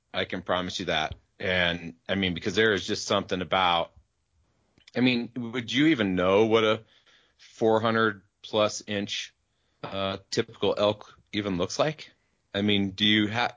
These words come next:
can you even fathom that? Because there's probably, I can't even imagine the percentage, the percentages in the single digits of people that have ever even seen that, um,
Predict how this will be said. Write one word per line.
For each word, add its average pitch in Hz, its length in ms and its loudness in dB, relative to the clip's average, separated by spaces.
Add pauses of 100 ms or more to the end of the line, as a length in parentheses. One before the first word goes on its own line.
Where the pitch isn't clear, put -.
(140)
can 110 120 -6
you 113 120 0
even 117 300 -2
fathom 92 600 -2
that? 55 240 -10 (400)
Because 101 460 -4 (480)
there's 98 160 -6
probably, 120 580 -4 (400)
I - 60 -2
can't 143 160 0
even 101 140 0
imagine 95 420 -2
the 82 80 -12
percentage, 92 640 -6
the 92 100 -12
percentages 87 560 -4
in 87 120 -6
the 82 60 -10
single 92 260 -4
digits 90 320 -4
of - 100 -14
people 87 240 -6
that 76 80 -4
have 73 140 -4
ever 87 180 0
even 87 240 -6
seen 98 400 0
that, 60 240 -4 (540)
um, 80 320 0